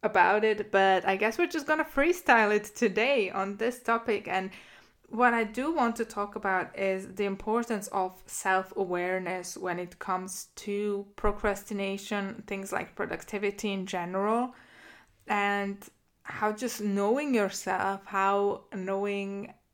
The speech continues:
your routines or your inner clock in that sense. And I'll go into a bit more detail in that in a minute, but just being aware of what you're starting with, what you have,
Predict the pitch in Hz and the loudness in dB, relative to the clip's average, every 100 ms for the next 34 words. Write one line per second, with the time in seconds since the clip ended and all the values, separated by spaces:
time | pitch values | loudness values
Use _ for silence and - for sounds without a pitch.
0 | _ - - 190 185 180 180 180 - 208 | _ -20 -8 0 2 4 4 2 0 0
1 | 247 247 - 196 185 180 180 - 190 180 | 0 -2 -6 -6 -4 -6 -6 -6 -2 0
2 | 185 196 185 180 - - _ _ - 233 | 0 0 0 -2 -4 -16 _ _ 0 2
3 | 214 208 - 214 214 208 226 196 185 - | 2 0 0 6 6 4 -4 -4 -4 -4
4 | - - - 185 - 185 196 196 196 208 | -6 -8 -8 -8 -4 2 4 4 4 6
5 | 202 202 - 208 202 214 196 196 185 185 | 6 4 0 -6 -4 -4 -2 -2 -2 -2
6 | 190 190 190 233 226 233 214 208 202 202 | -2 -4 -4 -10 -6 -4 -2 -4 -4 -4
7 | 202 214 190 180 180 180 220 277 - - | -4 -6 -6 -6 -6 -4 -4 -6 -12 -20
8 | - - - 226 277 294 - _ 208 233 | -20 -14 -4 -2 -2 -8 -10 _ -6 -2
9 | 269 330 247 226 196 196 190 180 - 185 | -2 0 2 4 6 6 6 4 2 2
10 | 185 180 - - - _ _ _ _ _ | 2 0 -8 -20 -20 _ _ _ _ _
11 | _ 185 196 196 196 185 175 - - 165 | _ -4 2 2 4 2 2 -6 -2 0
12 | 156 196 247 285 359 359 - 196 185 - | 0 0 0 0 -2 -4 -2 -2 -2 -6
13 | 175 - 175 175 240 | -10 -8 -6 -4 -4